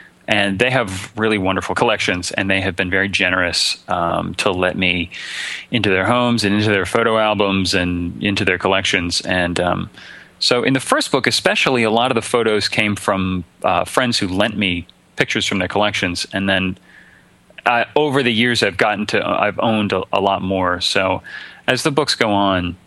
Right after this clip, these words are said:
they are more mine. But there's always, I'll just take the best photo I can get. It doesn't matter if, if I own it or someone else own it, owns it. I will,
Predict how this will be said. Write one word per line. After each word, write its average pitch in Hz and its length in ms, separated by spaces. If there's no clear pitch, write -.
they 95 240
are 90 260
more 92 520
mine. 92 520
But 90 240
there's 123 260
always, 135 520
I'll 120 160
just 131 200
take 147 180
the 147 80
best 120 240
photo 113 220
I 104 80
can 104 180
get. 95 180
It 98 80
doesn't 101 260
matter 95 340
if, - 280
if 101 160
I 95 140
own 98 200
it 95 120
or 92 80
someone 95 240
else 92 160
own 92 200
it, 90 80
owns 98 200
it. 92 120
I 92 120
will, 92 280